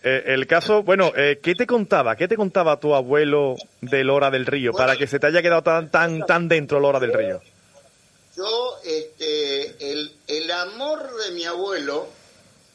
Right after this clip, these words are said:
Speaker 2: yo lo recibo a través de mis tías y mi papá. Yo no llegué a conocer a mi abuelo.
Speaker 1: No llegaste a conocerlo.
Speaker 2: No.
Speaker 1: ¿Y qué te contaban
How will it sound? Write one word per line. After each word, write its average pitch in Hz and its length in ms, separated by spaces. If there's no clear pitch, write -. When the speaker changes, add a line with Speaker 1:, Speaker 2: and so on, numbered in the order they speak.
Speaker 2:
yo 156 180
lo 214 180
recibo 185 500
a 190 120
través 147 380
de 175 120
mis 139 240
tías 180 520
y 147 60
mi 120 140
papá. 131 420
Yo 147 160
no 165 140
llegué 151 340
a 165 100
conocer - 460
a 90 60
mi 92 100
abuelo. 117 260
Speaker 1:
No 175 60
llegaste 160 360
a - 20
conocerlo. 139 500
Speaker 2:
No. 135 260
Speaker 1:
¿Y 123 80
qué 165 120
te 202 100
contaban 117 600